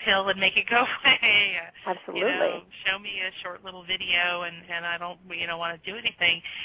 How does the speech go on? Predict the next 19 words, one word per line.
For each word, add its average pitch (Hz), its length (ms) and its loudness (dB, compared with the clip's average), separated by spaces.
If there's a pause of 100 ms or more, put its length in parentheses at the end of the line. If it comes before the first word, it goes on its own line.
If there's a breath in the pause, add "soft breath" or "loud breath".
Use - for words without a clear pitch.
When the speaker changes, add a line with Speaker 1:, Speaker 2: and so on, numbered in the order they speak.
(260 loud breath)
Speaker 1:
And 208 400 4 (100)
one 247 140 2
of 254 80 -4
the 254 60 4
Speaker 2:
Change 240 100 6
Speaker 1:
things 240 100 0
Speaker 2:
your 233 100 4
life 208 300 12
Speaker 1:
that 196 80 6
Speaker 2:
in 190 60 6
Speaker 1:
I 190 40 0
Speaker 2:
five 190 260 8
Speaker 1:
even 190 100 -14
Speaker 2:
minutes 185 340 0 (160)
kind 190 200 0
of 196 160 0
thing. 220 440 4
<laughs> - 260 6 (180)
Speaker 1:
Yeah, 453 340 8